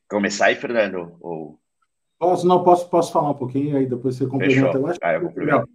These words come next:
Speaker 2: é boa, uma boa, <laughs> excelente provocação, porque, é, eu acho que i-, isso baliza uma das principais, é, discussões, especialmente que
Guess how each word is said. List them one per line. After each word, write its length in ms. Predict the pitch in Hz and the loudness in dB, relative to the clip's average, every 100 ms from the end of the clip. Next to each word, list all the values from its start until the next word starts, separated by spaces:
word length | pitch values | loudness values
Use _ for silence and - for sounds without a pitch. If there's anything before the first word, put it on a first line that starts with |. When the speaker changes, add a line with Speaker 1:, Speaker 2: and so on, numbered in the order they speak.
| _ _ _ _ _ | _ _ _ _ _
Speaker 2:
é 80 | 139 | -4
boa, 260 | 135 180 180 | 4 8 8
uma 160 | 165 | 6
boa, 240 | 147 180 180 | 4 2 4
<laughs> 60 | |
excelente 420 | 185 - 143 175 - | 2 2 0 0 -2
provocação, 540 | 139 131 127 - 147 | -2 -2 -2 -6 -8
porque, 480 | 151 127 127 143 - _ _ _ _ - | -10 -14 -12 -12 -14 _ _ _ _ -8
é, 800 | 117 117 113 113 110 107 101 101 | -4 -2 -2 -4 -6 -6 -8 -6
eu 160 | 117 | -4
acho 200 | 127 - | -4 -6
que 220 | 139 131 - - | -4 -4 -6 -10
i-, 240 | 123 127 | -8 -6
isso 180 | 127 139 | -8 -6
baliza 480 | 135 127 151 139 143 | -4 -2 -4 -4 -4
uma 380 | 127 117 127 123 | -4 -4 -6 -6
das 240 | 120 - _ _ - | -8 -10 _ _ -12
principais, 1000 | 123 123 - 127 135 143 117 98 - - | -12 -10 -6 -4 -2 -4 -4 -8 -14 -12
é, 520 | 110 107 107 98 98 98 | -8 -8 -8 -8 -10 -12
discussões, 640 | - _ 120 - 131 147 127 | -16 _ -20 -12 -10 -10 -10
especialmente 640 | - - 147 147 139 - | -14 -12 -8 -8 -8 -14
que 340 | - 120 107 | -10 -8 -8